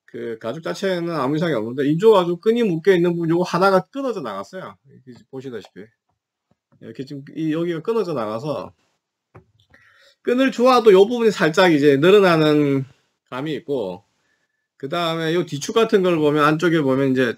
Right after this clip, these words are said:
많이 이 힐카운트 쪽에 이제 천으로 되어 있는 부분 찢어져 나갔죠. 그래서, 어, 인조 가죽도 매우 훌륭한 모델이긴 하지만 차차 설명드리겠지만, 요 그 천연 가죽 모델이 하나 새로 필요한데,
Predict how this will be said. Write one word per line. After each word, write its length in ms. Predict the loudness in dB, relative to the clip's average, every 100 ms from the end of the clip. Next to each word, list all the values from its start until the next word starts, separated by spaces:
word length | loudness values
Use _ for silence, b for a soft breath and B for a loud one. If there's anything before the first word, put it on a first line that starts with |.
| _
많이 340 | -4 -2 -2
이 300 | -4 -6 -12
힐카운트 460 | -10 -12 -8 -8 -8
쪽에 300 | -10 -6 -6
이제 160 | -8 -14
천으로 360 | -8 -4 -2
되어 80 | -2
있는 160 | -2 -4
부분 180 | -4 -2
찢어져 300 | -2 0 -2
나갔죠. 280 | -6 -6
그래서, 380 | -8 -6 -8 -8 _ _ _ _ _ _ _
어, 180 | -12 -6
인조 260 | -6 -2
가죽도 480 | 0 0 0 0 0
매우 140 | 0 -2
훌륭한 400 | -2 -2 0 2
모델이긴 360 | 2 2 0
하지만 300 | -2 -4 -6
차차 220 | -8 -10
설명드리겠지만, 920 | -6 -4 -2 -2 0 -2 -4 -8 -8 -10 _ _ _ _ _ _ -18
요 360 | -8 -6 -6 -8
그 480 | -10 -6 -4 -4 -6 _ _ _ _ _
천연 260 | -6 -2
가죽 220 | 0 0 2
모델이 840 | 0 2 4 4 4 2 2 0 _ _ _ _ _ _ _
하나 220 | -14 -10 -6
새로 240 | -6 -6
필요한데, 720 | -8 -4 -2 -2 -4 -4 -8